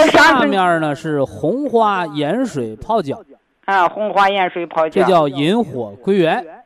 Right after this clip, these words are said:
Speaker 1: 嗯，引火归元。
Speaker 2: 上面呢是揉百会舒脑络。
Speaker 1: 嗯，揉百会。
Speaker 2: 我越热，你怎么越给我按百会穴呀？
Speaker 1: 嗯。
Speaker 2: 这就像咱们家里那个煮那个汤、煮粥一样。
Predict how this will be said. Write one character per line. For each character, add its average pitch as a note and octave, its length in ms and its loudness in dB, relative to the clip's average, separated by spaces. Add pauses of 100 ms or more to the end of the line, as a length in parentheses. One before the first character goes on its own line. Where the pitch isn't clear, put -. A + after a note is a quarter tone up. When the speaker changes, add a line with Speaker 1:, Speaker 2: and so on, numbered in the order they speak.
(160)
Speaker 1:
嗯， E3+ 260 -6
引 F3+ 160 -6
火 E3+ 240 -2
归 E3 280 -8
元。 D3+ 240 -2
Speaker 2:
上 F#4+ 420 0
面 A#3 260 0
呢 G3+ 140 -2
是 E3 380 -2
揉 A3+ 400 2
百 A#2+ 340 -8
会 A#3 420 0
舒 C#4 500 -2
脑 B2 240 -8
络。 B3+ 220 2 (540)
Speaker 1:
嗯， D#3+ 460 -8
揉 G3+ 240 2
百 F#3+ 240 2
会。 D4 80 4
Speaker 2:
我 A4+ 200 6
越 G#4+ 60 4
热， A4+ 220 6
你 F#4+ 100 0
怎 E4+ 80 -4
么 D4+ 80 -2
越 F#4 60 -2 (100)
给 E4 60 6
我 D#4 80 4
按 E4+ 180 2
百 G#3 180 2
会 D#4+ 220 4
穴 G3+ 140 2
呀？ C#4+ 240 2 (420)
Speaker 1:
嗯。 E3 420 -8 (220)
Speaker 2:
这 C#4+ 100 -2
就 C#4 60 0
像 C#4 140 -2
咱 A3+ 160 -2
们 B3 80 -10
家 A#3+ 220 -2
里 E3+ 180 -2
那 F#3+ 100 -4
个 G3 180 0
煮 D3 380 -4
那 G3 140 -4
个 F#3 240 2
汤、 F#3+ 360 -2 (300)
煮 D3+ 180 -4
粥 G#3+ 280 6
一 D#3+ 100 0
样。 D3 180 -2